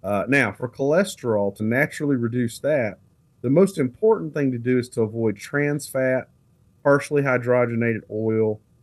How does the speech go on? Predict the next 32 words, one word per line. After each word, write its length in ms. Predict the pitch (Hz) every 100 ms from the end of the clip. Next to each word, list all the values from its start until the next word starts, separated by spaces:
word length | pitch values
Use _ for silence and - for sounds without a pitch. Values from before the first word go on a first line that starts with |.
| _ -
uh, 180 | 107 101
as 160 | 107 110
much 300 | 135 151 123
as 100 | -
possible, 600 | 113 107 104 104 101 -
and 160 | 107
to 60 | 101
keep 380 | - 147 143 113
your 120 | 107
saturated 760 | - 175 202 196 135 110 101 -
fat 280 | 104 101
intake 500 | 113 117 117 113 107
as 180 | 104 98
low 220 | 110 113
as 100 | 101
possible, 580 | - 120 110 - - - _ _ _
typically 520 | - 156 180 147 147 131
under 240 | 127 117
about 300 | 110 107 -
ten 240 | - 123
grams 360 | 117 113 104 98
a 60 | 98
day. 300 | 113 87 - _ _ _ _
Um, 260 | 107 107 95
now, 240 | 123 120 107
when 140 | 120
you're 80 | 120
trying 280 | - 175 151
to 60 |
figure 300 | - 170 160
that 220 | 139 120
out, 380 | 139 156 117 107